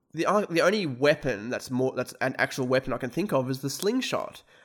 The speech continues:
Like, obviously there was the rubber band ball and things like that, but, like, I, like, a game that incorporates that, like, that sort of mixes between the two.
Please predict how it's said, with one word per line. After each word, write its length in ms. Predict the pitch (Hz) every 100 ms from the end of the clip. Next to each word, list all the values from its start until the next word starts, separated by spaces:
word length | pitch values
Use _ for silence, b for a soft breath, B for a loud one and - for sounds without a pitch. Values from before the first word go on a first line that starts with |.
| b
Like, 100 | 143
obviously 320 | 160 175 170 151
there 120 | 135
was 100 | 127
the 80 | 127
rubber 200 | 123 117
band 300 | 123 131 120
ball 220 | 95 113
and 80 | 123
things 220 | 127 117
like 200 | 110 -
that, 360 | 131 92 - B B B B
but, 100 | 139
like, 320 | 160 160 - - b b b b _ _ _ _ _ _ _ -
I, 100 | 143
like, 200 | 175 -
a 60 | 165
game 300 | 160 175 180
that 140 | 165
incorporates 720 | 147 143 160 160 - 139 123
that, 200 | - -
like, 160 | 135 127
that 140 | 139 -
sort 160 | 147
of 80 | 131
mixes 340 | 127 143 143 131
between 320 | 131 143 127
the 80 | 113
two. 420 | - 127 165